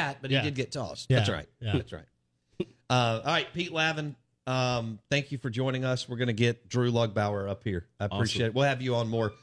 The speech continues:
Speaker 1: throughout the season. Drew, come on up. And you and, uh, Pete switch spots. Pete Lavin, uh, general manager of the M Braves, and we welcome in, uh, Drew. Drew, you wanna get as close to that mic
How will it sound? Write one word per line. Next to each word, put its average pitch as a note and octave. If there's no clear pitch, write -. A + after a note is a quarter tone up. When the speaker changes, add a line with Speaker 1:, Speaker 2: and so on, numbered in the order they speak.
Speaker 1:
throughout A2+
the G#2
season. G#2
Drew, D3+
come E3
on D3
up. C#3+
And A#2
you B2+
and, A#2
uh, G#2
Pete A#2+
switch -
spots. A#2
Pete C3+
Lavin, A2+
uh, G#2
general A#2
manager A2
of A#2
the G#2+
M A#2
Braves, G#2+
and G#2
we G#2
welcome A2
in, G#2+
uh, G2+
Drew. B2+
Drew, A#2+
you A2+
wanna A2
get G#2+
as F#2
close G#2+
to G2+
that F#2+
mic F#2+